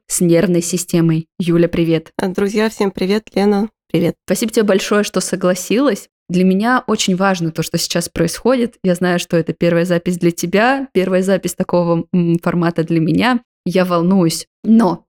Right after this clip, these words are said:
Speaker 1: мне очень хочется, чтобы сегодня в нашем диалоге люди узнали больше про работу своего организма,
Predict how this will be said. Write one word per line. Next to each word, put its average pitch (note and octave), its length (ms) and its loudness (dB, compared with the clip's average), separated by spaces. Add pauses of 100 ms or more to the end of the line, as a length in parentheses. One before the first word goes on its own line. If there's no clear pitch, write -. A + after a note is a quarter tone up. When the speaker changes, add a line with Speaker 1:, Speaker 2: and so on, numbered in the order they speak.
Speaker 1:
мне F#3 340 2
очень B3+ 320 0
хочется, F3+ 460 -2
чтобы E3 280 -2
сегодня F3 600 0 (180)
в E3+ 40 -2
нашем A3 320 2
диалоге F#3 640 0
люди F#3+ 540 2 (120)
узнали G3 520 2
больше F3 560 -2
про E3+ 240 -2
работу G3 640 0
своего F#3 340 0
организма, F#3+ 680 2